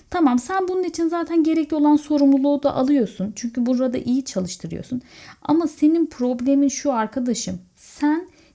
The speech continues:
diğer çocuklarının da problem, sorunlarını alıyorsun. Diğerlerinin de sorumluluklarını alıyorsun. Sen sadece kendi sorumluluğunu alıp,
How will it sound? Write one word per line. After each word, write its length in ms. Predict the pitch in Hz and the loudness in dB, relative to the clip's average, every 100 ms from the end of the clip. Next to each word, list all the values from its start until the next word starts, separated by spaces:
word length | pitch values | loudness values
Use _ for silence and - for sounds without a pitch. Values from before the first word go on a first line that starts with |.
| - | -2
diğer 400 | 233 277 285 294 | 4 6 4 0
çocuklarının 760 | - 233 247 269 269 277 311 330 | -2 -4 -2 -2 2 2 2 0
da 100 | 330 | -2
problem, 420 | - 311 254 233 | -2 -2 0 -4
sorunlarını 720 | - 254 240 233 220 196 196 | -6 -2 2 4 2 0 0
alıyorsun. 600 | 185 170 165 160 - 185 | 0 -2 -4 -6 -6 -4
Diğerlerinin 540 | 233 247 254 269 302 | -2 0 2 2 2
de 60 | 330 | 0
sorumluluklarını 880 | - 320 285 277 262 262 226 214 202 | -4 0 4 4 2 0 0 2 2
alıyorsun. 480 | 190 170 170 180 180 - - - | 2 2 -2 -2 -6 -8 -20 -16
Sen 280 | - - 302 | -6 2 4
sadece 420 | 294 320 330 277 | 4 0 -2 -4
kendi 320 | - 240 240 262 | -4 0 2 0
sorumluluğunu 720 | - 269 240 220 214 202 - | -2 2 2 2 0 0 -2
alıp, 440 | 190 180 175 - | -4 -4 -6 -10